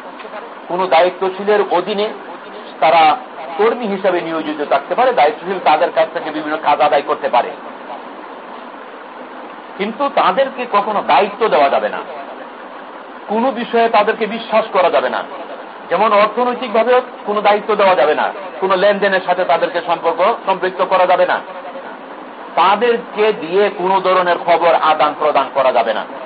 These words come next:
কারণ এখানে খবর আরেকখানে আনা নেওয়ার সময়ে সে বেশ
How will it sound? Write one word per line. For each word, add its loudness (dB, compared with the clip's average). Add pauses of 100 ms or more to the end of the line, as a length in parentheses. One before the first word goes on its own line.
(1000)
কারণ 2
এখানে 0
খবর 2
আরেকখানে 2
আনা 2
নেওয়ার 4 (100)
সময়ে 2 (760)
সে -2
বেশ 2